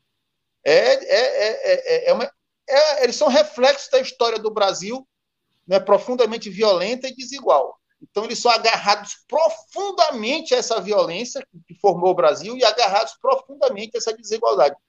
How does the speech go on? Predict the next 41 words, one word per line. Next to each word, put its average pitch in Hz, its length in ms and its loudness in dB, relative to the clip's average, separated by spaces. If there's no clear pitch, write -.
Essa 240 280 2
é - 20 0
a 269 40 -2
extrema 233 280 -12
brasileira, 220 440 -6
essa, 180 340 -4
isso 247 200 0
adoece 269 420 2
a - 20 -16
pessoa. 147 400 -16
Adoece 202 440 4
porque 262 260 2
você, 247 280 0
eu, 220 220 -4
eu, 226 220 0
um, 220 260 -12
um, 220 400 -12
um 180 60 -10
grande 330 260 0
amigo 220 360 -2
meu, 427 280 2
que - 140 -8
é 185 40 -6
de 185 160 -14
direita 175 380 -8
e 180 400 -16
hoje 208 240 4
serve 214 400 -2
à 185 60 -4
extrema-direita, 180 880 -8
ele 214 140 2
estava 254 280 0
indignado 302 1040 -2
porque 226 280 0
na 240 180 -4
Globo 214 380 0
falava 240 420 -2
da 226 100 0
A 262 60 2
Pablo 240 440 -2
Vittar. 175 420 -4